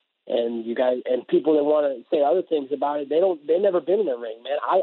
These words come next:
I was on Impact. I, I felt a guy kicking me in the face. You can't tell me that was fake because, you know, when I woke up with stars th-, in that wrestling room to a big old ex-college linebacker moose on pay-per-view in the Impact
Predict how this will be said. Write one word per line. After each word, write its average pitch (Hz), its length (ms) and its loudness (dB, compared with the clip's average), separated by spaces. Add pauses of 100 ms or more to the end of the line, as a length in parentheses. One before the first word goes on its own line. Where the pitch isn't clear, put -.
I 175 140 0
was 185 160 -2
on 185 220 -2
Impact. 123 540 -10
I, 165 260 -2
I 175 120 -2 (200)
felt 190 260 2 (120)
a 147 100 -6
guy 143 260 -4 (100)
kicking 151 260 -6
me 139 120 -2
in 131 80 -6
the 120 140 -8
face. 127 260 -6
You 143 100 -6
can't 180 260 2
tell 185 180 4
me 165 100 2
that 127 160 -2
was 110 100 -14 (100)
fake 104 240 -6 (220)
because, 139 380 0 (400)
you 139 100 0
know, 147 140 4
when 147 160 0
I 160 120 -2
woke 160 280 0
up 165 140 -2
with 139 140 -10
stars 175 440 0 (260)
th-, 151 200 -4 (200)
in 156 140 -2
that 147 200 -2
wrestling 170 400 -2
room 151 180 -2 (100)
to 151 240 -2 (300)
a 131 100 -2
big 170 240 -2
old 165 260 0 (220)
ex-college 170 680 0
linebacker 160 560 -2
moose 180 420 0
on 139 160 -6
pay-per-view 170 600 -4
in 160 80 -2
the 147 160 -6
Impact 170 400 -4